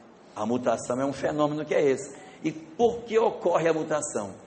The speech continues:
Diz a doutrina espírita que ela ocorre por fenômenos físicos, né, naturais, de radiação e uma série de fenômenos que são do próprio planeta, mas ela pode ocorrer também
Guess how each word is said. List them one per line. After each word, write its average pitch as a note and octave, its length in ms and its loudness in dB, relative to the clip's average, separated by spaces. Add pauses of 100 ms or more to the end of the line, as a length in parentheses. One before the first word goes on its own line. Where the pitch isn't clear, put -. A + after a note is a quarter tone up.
(300)
Diz C3+ 200 -2
a C#3 60 2
doutrina C3+ 380 0
espírita E3+ 360 -4
que - 100 -4
ela C3+ 160 4
ocorre B2+ 360 4
por B2 180 -2
fenômenos A2 580 -4
físicos, B2+ 600 -8 (480)
né, G#2+ 120 -10
naturais, A2 680 2
de F#2+ 420 -8 (540)
radiação A#2 880 0
e - 20 -4
uma G#2+ 160 -8
série B2+ 240 -2
de G#2 100 -12
fenômenos G#2 440 -10
que - 40 -16
são G#2 120 -12
do G2+ 100 -10
próprio G2+ 320 -10
planeta, B2+ 540 -4 (400)
mas B2+ 260 2
ela D3+ 220 6
pode C#3 340 2
ocorrer B2+ 480 -2
também B2+ 500 -6